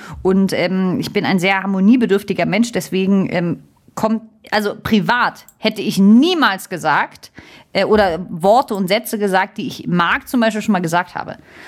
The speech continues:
weil privat würde ich, ähm, mir das nie rausnehmen, aber in dieser Situation geht da, äh, schnell mal ein, ähm, „Jetzt halt den Rand, jetzt machen wir das und jetzt, dann, dann kannst du mich mal in Ruhe lassen.“ Sowas, äh, würde ich, äh, im Privaten nie sagen.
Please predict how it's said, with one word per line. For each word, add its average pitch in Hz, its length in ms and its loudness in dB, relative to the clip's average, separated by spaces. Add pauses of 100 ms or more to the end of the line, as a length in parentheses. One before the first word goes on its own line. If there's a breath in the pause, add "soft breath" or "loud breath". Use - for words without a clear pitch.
(100)
weil 175 180 0
privat 202 640 -2
würde 196 180 -4
ich, - 400 -4
ähm, 180 340 0
mir 185 120 4
das 170 180 0
nie 202 220 6
rausnehmen, 185 920 0
aber 170 300 -2
in 180 160 -4
dieser 214 300 2
Situation 196 800 0 (340 loud breath)
geht 202 180 2
da, 208 240 4
äh, 190 300 2
schnell 220 340 2
mal 156 480 2 (800)
ein, 175 440 -2
ähm, 170 440 0 (320 loud breath)
„Jetzt 185 280 -2
halt 254 140 -4
den 240 120 -2
Rand, 262 240 -2
jetzt 247 180 0
machen 269 200 0
wir 277 120 4
das 294 180 2
und 262 140 0
jetzt, 247 260 -2
dann, 254 160 0 (120)
dann 240 260 0
kannst 269 240 -2
du - 20 2
mich 269 120 4
mal 269 100 4
in 240 60 4
Ruhe 311 220 4
lassen.“ 185 300 0 (360 loud breath)
Sowas, 214 480 0
äh, 214 340 2
würde 233 180 2
ich, 233 300 -4
äh, 214 220 4
im 214 80 -2
Privaten 214 500 4
nie 320 180 4
sagen. 123 400 -6